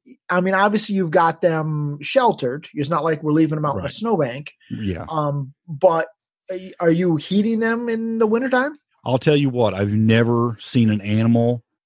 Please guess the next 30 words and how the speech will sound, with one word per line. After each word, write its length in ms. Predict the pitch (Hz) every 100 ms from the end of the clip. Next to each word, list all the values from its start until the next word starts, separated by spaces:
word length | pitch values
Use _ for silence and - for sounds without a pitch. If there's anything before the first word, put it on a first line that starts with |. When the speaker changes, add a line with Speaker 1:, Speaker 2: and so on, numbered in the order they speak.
| _ _ _
Speaker 2:
that 340 | 104 98 95 98
would 160 | 95
handle 720 | - 104 110 117 120 120 123 - _ _ -
the, 340 | 101 101 92 87
uh, 260 | 85 87 - -
the 100 | 104
variations 840 | 95 104 101 95 104 - 110 104
in 140 | 101 90
temperature 520 | - 101 98 110 107
as 120 | 95
well 320 | 92 98 98 92
as 80 |
a 80 | 90
quail. 300 | - 90 85
You 80 | 123
know, 120 | 123
rabbits 480 | 98 139 190 107 -
do 140 | 110
great 300 | 95 98 123
in 60 | 120
the 60 | 95
winter, 300 | 147 90 -
and 120 | 98
they 120 | 107 90
hate 480 | - 95 101 104 -
the 60 |
summer. 420 | - 87 85 78 -
I 80 | 151
Speaker 1:
Oh, 40 |
Speaker 2:
mean, 100 | 104